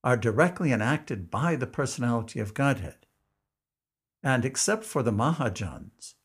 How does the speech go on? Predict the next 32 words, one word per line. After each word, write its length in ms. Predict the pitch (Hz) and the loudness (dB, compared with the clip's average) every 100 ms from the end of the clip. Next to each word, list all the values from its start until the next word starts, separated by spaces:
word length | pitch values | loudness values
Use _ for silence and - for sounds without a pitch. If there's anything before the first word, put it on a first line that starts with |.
| _ | _
or 80 | 120 | -6
the 200 | 110 - | -6 -4
authorized 580 | 139 160 165 147 131 - | 0 0 2 2 2 0
agents 420 | 143 160 127 117 120 | -2 0 0 -2 -2
of 140 | - | -4
the 80 | 104 | -6
Lord, 420 | 90 73 69 - _ _ _ _ _ _ _ _ _ | -6 -8 -10 -16 _ _ _ _ _ _ _ _ _
no 220 | 127 151 | 4 4
one 320 | 151 123 110 | 4 2 2
knows 680 | 110 165 123 80 - 104 - - _ _ | 4 4 4 -2 -8 -10 -12 -16 _ _
the 80 | - | -8
purpose 440 | - 147 143 - | 0 0 0 -2
of 120 | 131 | 0
religion. 540 | 135 139 147 - 78 - _ _ _ _ _ _ _ _ _ _ _ _ | 0 0 -2 -4 -10 -16 _ _ _ _ _ _ _ _ _ _ _ _
There 80 | 139 | 4
are 100 | 123 | 4
twelve 460 | 120 180 196 180 | 2 -4 -2 -4
particular 680 | - 165 - 190 156 123 113 | -4 -2 -2 -2 2 2 4
agents 440 | 117 113 113 95 | 0 0 -2 -2
of 140 | 110 - | -4 -4
the 100 | 107 | -6
Lord 420 | 90 73 - 123 - _ _ - | -4 -6 -10 -14 -20 _ _ -6
who 100 | 123 | 2
know 260 | 127 160 160 | 4 4 4
the 100 | 151 | 0
purpose 420 | - 135 131 - | 0 0 0 -2
of 140 | 101 | 0
religion, 480 | 107 98 92 76 - _ _ _ _ _ _ _ _ | 0 0 -4 -6 -16 _ _ _ _ _ _ _ _
and 140 | 113 110 | 0 6
all 160 | 123 | 6
of 220 | 113 95 95 | 6 4 2
them 480 | 160 117 85 131 | 4 4 0 -6